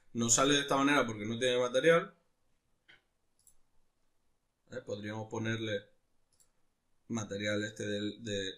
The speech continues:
general del cubo. Y, y al crearlo, fijaros cómo se me crea. Ya tengo los dos metros de ancho,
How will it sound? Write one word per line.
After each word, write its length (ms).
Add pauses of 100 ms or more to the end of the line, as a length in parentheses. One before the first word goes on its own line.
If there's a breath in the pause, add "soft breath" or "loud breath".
(100)
general 440
del 180
cubo. 460 (1800)
Y, 280 (200)
y 380
al 180
crearlo, 720 (340)
fijaros 460 (1000)
cómo 420 (500)
se 180
me 160
crea. 260
Ya 180
tengo 340
los 240
dos 140
metros 420
de 100
ancho, 540